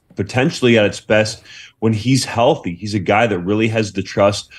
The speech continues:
of Lawrence. So I think it's a work in progress here with Ridley coming into this offense. Add on top of that the fact that Press Taylor, the offensive coordinator, is calling the plays for full games now. That wasn't the case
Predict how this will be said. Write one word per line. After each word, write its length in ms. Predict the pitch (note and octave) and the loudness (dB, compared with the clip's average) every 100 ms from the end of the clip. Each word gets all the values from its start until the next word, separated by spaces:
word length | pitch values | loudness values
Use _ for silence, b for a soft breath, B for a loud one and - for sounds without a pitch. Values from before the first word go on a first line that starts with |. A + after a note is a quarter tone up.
| B B | B B
of 160 | A2+ F#2 | -4 -4
Lawrence. 580 | F#2 G2+ C#3 G2+ D#2+ - | -2 2 2 0 -4 -4
So 140 | A2 | -2
I 40 | |
think 200 | G#2+ D3+ | 0 -2
it's 140 | E3+ E3+ | -2 -2
a 60 | |
work 320 | A#2+ G#2 A2+ B2+ | 0 0 0 -2
in 140 | G#2+ | -6
progress 540 | - F#2+ C3+ G#2+ F#2+ | -2 0 0 -2 -4
here 360 | - G#2 G#2 G2+ B B B | -4 -2 -2 -4 B B B
with 240 | F#2 A#2+ A#2+ | -2 0 0
Ridley 480 | G2+ G#2+ G2+ G#2+ | 2 2 4 2
coming 440 | G#2+ - F#2+ G2 G#2 | 0 -4 -2 0 2
into 240 | A#2 C3 | 2 0
this 220 | B2 B2+ | -2 -2
offense. 600 | - G2+ G#2 G#2 G#2 G2+ - | -2 0 0 -2 -4 -4 -6
Add 200 | G#2+ G#2+ | -2 0
on 240 | G#2 G2+ F2 | 2 0 -4
top 340 | - G2 A2+ | -6 -4 -2
of 140 | B2 G2+ | -4 0
that 240 | G#2 G2 | 0 0
the 60 | F#2+ | -6
fact 400 | - G2 G2+ G2 | -4 -4 -4 -6
that 160 | - | -12
Press 260 | - G2+ G2+ | -6 -6 -2
Taylor, 260 | A2 G2+ | 0 0
the 120 | G2 F#2+ | 2 0
offensive 420 | F#2 G#2+ G#2 G2+ | 0 -4 -8 -8
coordinator, 560 | - F#2+ G2 F#2+ G2 B B B | -2 0 2 2 0 B B B
is 160 | G#2 | -4
calling 400 | G2 G2+ G#2 A2+ | -2 0 4 6
the 80 | A#2 | 4
plays 520 | A2 - G2+ G2+ G2+ | 2 0 0 2 -2
for 140 | - G2 | -4 -8
full 440 | - - A#2+ B2 | -6 0 2 2
games 440 | A2+ A#2+ C#3+ D3 G2+ | 2 2 2 2 -2
now. 200 | F2+ F#2 | -4 -2
That 180 | F#2+ | -2
wasn't 260 | E2+ G2+ A2+ | -2 -4 -4
the 80 | G#2+ | -6
case 400 | - G#2+ A2+ | -2 -2 -2